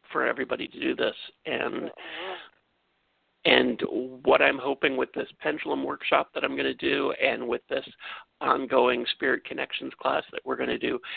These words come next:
Speaker 1: is to help you find your way. Pendulums might be a tool for you. They're not for everybody. Um, meditation might be a better thing for you. Um, you can use both.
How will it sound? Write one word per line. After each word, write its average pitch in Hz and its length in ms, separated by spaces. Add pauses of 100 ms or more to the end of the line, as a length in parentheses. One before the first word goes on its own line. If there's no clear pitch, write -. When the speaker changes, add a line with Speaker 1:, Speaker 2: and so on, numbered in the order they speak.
(260)
Speaker 1:
is 127 180 (120)
to 143 80
help 139 340
you 147 380 (600)
find 139 240
your 139 180
way. 139 400 (880)
Pendulums 143 440
might 135 260
be 143 140
a 135 60
tool 151 340
for 151 80
you. 151 280
They're 139 140
not 123 240
for - 100
everybody. 143 520 (640)
Um, 120 560 (540)
meditation 127 800
might 131 320
be 131 520
a 127 80
better 135 400
thing 143 340
for 139 80
you. 147 380 (480)
Um, 123 420 (120)
you 123 180
can - 240
use - 280 (120)
both. 147 280